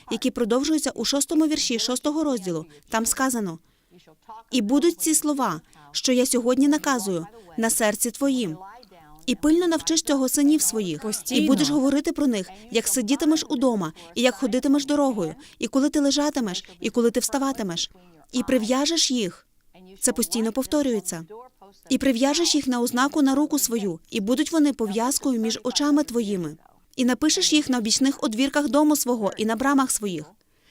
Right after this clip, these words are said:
Speaker 1: Це писалося три з половиною тисячі років тому, і євреї в той час могли писати. Це були дуже розумні, освічені люди.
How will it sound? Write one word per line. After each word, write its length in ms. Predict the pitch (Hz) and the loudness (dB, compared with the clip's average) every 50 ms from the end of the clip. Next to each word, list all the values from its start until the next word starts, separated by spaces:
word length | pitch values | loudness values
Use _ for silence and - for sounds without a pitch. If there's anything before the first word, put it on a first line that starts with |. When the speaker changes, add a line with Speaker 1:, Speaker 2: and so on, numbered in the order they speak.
| _ - | _ -6
Speaker 1:
Це 160 | - - 339 | -2 0 0
писалося 440 | 349 403 359 - 349 330 311 294 - | 0 0 0 2 2 2 2 0 -2
три 180 | - - 277 311 | -2 -2 -2 -2
з 60 | 320 | 0
половиною 420 | - 320 285 247 247 254 269 269 | 0 -2 -2 0 0 0 0 0
тисячі 320 | 262 262 240 - 269 - 269 | 0 -2 -4 -4 -4 -4 -4
років 260 | 247 226 - 262 - | -4 -4 -6 -8 -4
тому, 340 | - 311 294 262 208 160 - - - 285 370 - - | -2 0 0 0 -2 -4 -8 -14 -18 -20 -20 -8 -4
і 60 | 254 | 0
євреї 400 | 226 254 233 233 254 277 330 349 | 0 0 2 2 2 2 0 0
в 60 | 349 | 0
той 120 | - 311 | -2 -4
час 280 | 277 - 269 240 233 - | -2 -2 -2 -2 0 -2
могли 240 | 208 214 214 202 202 | -2 -4 -4 -6 -6
писати. 500 | - 240 254 - 294 269 262 - 156 165 208 240 - _ - 285 359 415 - | -4 -4 -2 -2 -2 -4 -4 -6 -12 -14 -14 -20 -20 _ -20 -20 -20 -8 -4
Це 100 | - 254 | -2 0
були 220 | 226 208 247 247 247 | 2 2 2 2 2
дуже 260 | 202 247 233 254 247 | 2 0 2 2 2
розумні, 460 | 240 247 220 208 262 302 339 320 269 | 2 2 0 0 0 2 2 2 2
освічені 600 | - - 220 - - 196 190 - 226 226 247 269 | 0 -2 -4 -4 -4 -2 -4 -2 -2 0 0 0
люди. 340 | 277 311 302 247 190 160 - | 2 0 0 -2 -2 -6 -8